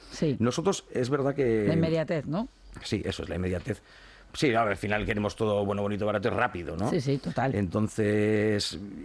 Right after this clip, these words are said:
Speaker 2: pero es verdad que las máquinas ayudan mucho y luego, bueno, pues, eh, el, el cómo te organices o cómo coordines los trabajos para poder, eh, llegar al plazo. A ver, luego hay plazos que, que es que son,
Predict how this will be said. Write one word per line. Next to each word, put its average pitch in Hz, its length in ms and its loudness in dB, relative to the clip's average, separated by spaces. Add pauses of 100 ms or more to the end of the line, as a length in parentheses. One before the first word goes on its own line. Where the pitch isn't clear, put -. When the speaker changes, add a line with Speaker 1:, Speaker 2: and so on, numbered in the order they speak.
Speaker 2:
pero 120 200 2
es 123 80 0
verdad 143 160 2
que 123 80 0
las 104 100 -2
máquinas 120 320 0
ayudan 120 260 2
mucho 180 380 2 (760)
y 117 120 4
luego, 113 300 4
bueno, 147 220 2
pues, - 200 -4
eh, 90 720 -2
el, 87 160 -4
el 95 320 0
cómo 147 300 2
te 123 340 2
organices 110 600 -2
o - 100 -8
cómo 123 320 -4
coordines 117 400 -2
los 117 160 -2
trabajos 120 420 -2
para 95 260 -2
poder, 101 300 0
eh, 107 400 2
llegar 107 220 0
al 107 120 0
plazo. 120 380 0 (720)
A - 100 -4
ver, 90 180 0
luego 95 160 -2
hay 92 60 0
plazos 98 340 -4
que, 82 360 -6
que 85 100 -6
es - 80 -8
que 90 280 -2
son, 87 760 -2